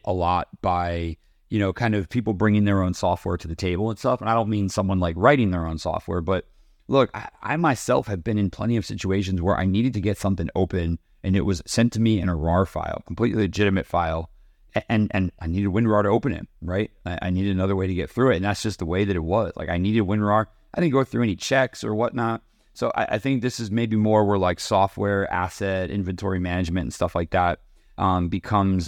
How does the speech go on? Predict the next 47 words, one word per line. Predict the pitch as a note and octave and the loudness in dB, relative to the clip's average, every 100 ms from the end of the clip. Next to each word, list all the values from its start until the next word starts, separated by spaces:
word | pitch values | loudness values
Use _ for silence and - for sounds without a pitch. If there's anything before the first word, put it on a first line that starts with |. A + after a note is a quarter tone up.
| - | -2
an | F#2+ | -4
important | F2 - - A2 G2+ G#2 G2+ - | -4 -6 2 2 4 2 2 -2
tool | - A2 A2+ D3 - _ _ - | -4 0 0 -2 -8 _ _ -4
because | A2 A2+ | 0 2
it | F#2+ | 2
lets | F2+ G2+ - | 2 0 2
you | G#2+ | 0
do | F#2 G#2 | 4 2
a | E2+ | 2
quick | - A2+ - | -2 -2 0
profile | G2 F#2 - F#2+ G2 | 0 2 2 4 4
to | F#2+ | 2
see | - F#2+ | -2 -2
if | F2+ | -2
this | F#2 | -4
type | - F2+ | -4 -4
of | - | -4
thing's | F#2+ F2 E2 | -4 -2 0
out | E2 E2 | -2 -2
there, | F2 F2+ | -2 -2
if | E2+ D#2 | -2 -4
it's | D#2+ D#2+ | -6 -4
necessary, | E2+ E2+ E2 - E2+ E2+ | -2 -4 -6 -4 -2 -2
if | E2 | -2
it's | D#2 - | -6 -6
needed. | E2+ E2+ E2+ E2 - _ - | -4 -2 -2 -4 -10 _ -4
We're | G2+ | 0
getting | G#2+ G#2 | 2 4
def-, | G#2+ G2+ | 2 0
definitely | G#2+ A#2+ A2+ | 2 2 4
a | A2+ | 2
little | F#2+ G#2 | 2 2
bit | G2 F#2+ | 2 0
into, | F#2+ | 0
like, | E2+ E2 | 0 -2
shadow | - F2+ F2 F2 | -2 0 2 2
I | F2 | 0
T | F2 F#2+ F2 | -2 -4 -2
ops | E2+ F2 - | 0 0 -2
and | F2 | -4
whatnot | E2+ F2 E2+ | -2 0 0
when | F2 | -2
we | |
talk | E2 E2+ E2 | -2 -2 -2
about | E2 D#2 | -2 0
downloading | F2 E2+ F2 E2 E2+ E2 | 0 0 0 2 2 0
maybe | E2 E2+ D#2+ | 0 -2 -2